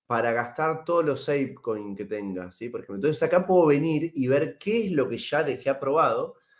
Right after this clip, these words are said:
Y si hay algo que no me gusta, porque además no, pues no sé esto, por ejemplo, supongo que digo, "Che, Divergence Protocol, no lo uso más esto, ¿y para qué le voy a dejar esta aprobación?". Vengo acá, cliqueo en Revoke,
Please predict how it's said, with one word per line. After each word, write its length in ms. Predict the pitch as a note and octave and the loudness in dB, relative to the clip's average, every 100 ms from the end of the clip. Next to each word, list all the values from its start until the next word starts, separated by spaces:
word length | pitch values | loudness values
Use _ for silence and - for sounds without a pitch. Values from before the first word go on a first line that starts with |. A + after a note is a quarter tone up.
| _ _ | _ _
Y 100 | D#3 | -8
si 120 | - | 0
hay 60 | A#3+ | 2
algo 120 | A3+ | 4
que 80 | D#3 | 2
no 120 | D#3+ | 0
me 80 | F3 | 0
gusta, 600 | F3+ - B3 F3+ - _ _ _ _ _ _ _ _ _ _ | -2 -4 -2 -2 -4 _ _ _ _ _ _ _ _ _ _
porque 200 | A#2+ G2 | -4 0
además 180 | C3 D#3+ | 2 2
no, 200 | C#3+ C3 | 0 -2
pues 140 | C#3+ | -4
no 100 | D3+ | -4
sé 200 | D#3+ C3 | -4 -2
esto, 180 | A#2 A2+ | -4 -4
por 120 | G2+ | -8
ejemplo, 220 | G#2 A2+ A#2+ | -8 -6 -6
supongo 260 | C3+ D3+ | -4 -4
que 60 | C3+ | 0
digo, 200 | C3+ C3+ | 0 0
"Che, 300 | C3+ D3+ A#2+ | 0 0 0
Divergence 540 | B2 D3+ D3 - A2+ | 0 0 0 -4 -8
Protocol, 560 | - A#2+ G2+ G2+ F#2+ - _ _ _ _ _ | -4 -2 -2 -2 -2 -4 _ _ _ _ _
no 140 | D#3 G3 | -2 2
lo 100 | G3 | 2
uso 200 | G3 D#3+ | 2 2
más 240 | D#3 - | 2 0
esto, 280 | A#2 - A2+ | -6 -2 -4
¿y 80 | D3+ | 0
para 240 | G3+ A#3 | 0 0
qué 120 | A#3+ | 0
le 80 | A#3 | -2
voy 100 | A2 | 0
a 40 | |
dejar 200 | G2+ G2 | -2 -4
esta 160 | F2 F2 | -8 -8
aprobación?". 640 | - F#2 F#2 - F2+ F2+ _ _ - | -6 -4 -4 -6 -10 -10 _ _ -14
Vengo 300 | B2 F3 F3+ | -6 0 2
acá, 280 | F3 B3+ | 2 -2
cliqueo 320 | - B2+ D3 D3 | -2 -6 0 0
en 100 | C3+ | 0
Revoke, 540 | A#2+ B2 F3+ C#4+ - | -2 4 4 4 -2